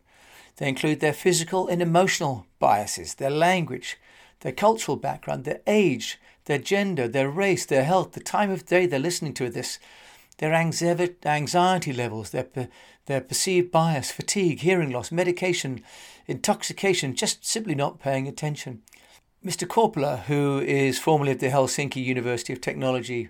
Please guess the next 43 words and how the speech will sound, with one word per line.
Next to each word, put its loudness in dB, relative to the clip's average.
ha-, -4
and 0
I 4
have -2
been -2
in -6
correspondence, -2
and 0
what 2
he -2
has -2
said -2
to -10
me -2
is -6
to -10
clarify 4
that -4
a 0
single 2
misunderstanding 2
in -2
any -2
essential -4
area -4
destroys -2
the -6
message. -2
So -2
if 0
you -2
know 2
the 2
arithmetics, -2
you 2
can 0
see 2
the 10
odds 6
are 0
really 2
against -2
you. -10